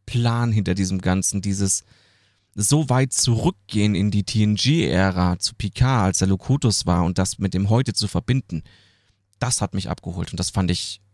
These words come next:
absolut fantastisch. Ist übrigens auch interessant, wir haben ja viele alte Menschen hier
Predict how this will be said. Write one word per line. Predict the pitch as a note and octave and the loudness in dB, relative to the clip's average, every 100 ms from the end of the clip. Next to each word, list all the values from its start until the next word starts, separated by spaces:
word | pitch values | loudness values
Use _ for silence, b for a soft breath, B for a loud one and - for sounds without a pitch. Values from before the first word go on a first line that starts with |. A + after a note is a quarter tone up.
| _ | _
absolut | - C3+ - A#2+ A2 A2 - - - _ - | -4 -2 0 2 2 2 2 -2 -6 _ -6
fantastisch. | F#2+ F#2+ - - - - | -4 -2 -4 -6 -10 -8
Ist | G3+ | -6
übrigens | A3+ G#3 | -2 0
auch | D#3+ D#3+ | 0 0
interessant, | - B2 B2 D3+ G#3 - - B B B B | -2 -2 0 -2 -4 -14 -20 B B B B
wir | G#2+ C3 | -2 0
haben | A3 | 0
ja | G#3+ | -2
viele | - F#3+ G3+ - | -4 -2 -2 0
alte | D#3+ D#3 | 0 2
Menschen | B2 C3 - G#2+ G2 | 2 2 -2 -4 -4
hier | G2 G2 | -2 -4